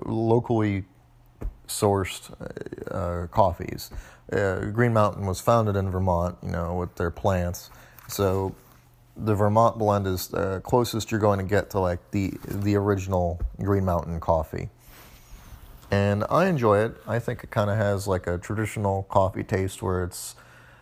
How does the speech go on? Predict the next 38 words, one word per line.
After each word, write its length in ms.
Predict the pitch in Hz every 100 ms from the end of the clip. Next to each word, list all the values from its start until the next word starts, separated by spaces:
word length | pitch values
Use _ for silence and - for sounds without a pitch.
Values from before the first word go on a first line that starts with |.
| - -
you 80 | 120
know, 140 | 113
it, 120 | 110
it's 380 | 110 110 104 -
a 440 | 104 98 98 98
medium 680 | 107 113 117 120 123 123 123
roast, 340 | 120 120 120 -
I 100 | 117
would 160 | 113
say. 360 | - 117 113 117 - - _ -
Um, 300 | 95 87 87
it's 380 | 92 90 - - - _ -
got 160 | - 107
a 60 | 101
more 340 | 104 101 95 92 90 - - 110
bitter, 480 | 104 110 110 110 -
I 120 | 101
would 180 | 104 104
say, 300 | - 104 101
taste 480 | - 101 113 - -
to 160 | 107
it 140 | 104 -
than, 220 | 90 92
like, 220 | 85 80
other 200 | 92 101
coffees. 640 | 107 104 104 113 123 - - - - - -
But 100 | -
I 80 | 107
definitely 420 | 123 127 123 113
enjoyed 360 | 107 95 95 87
it. 120 | 76 - - - -
I 80 | 95
felt 320 | 107 101 92
like 220 | 92 92
the 100 | 101
Vermont 400 | 92 98 95 92
Blend 340 | 92 92 90 90
is, 360 | 90 90 -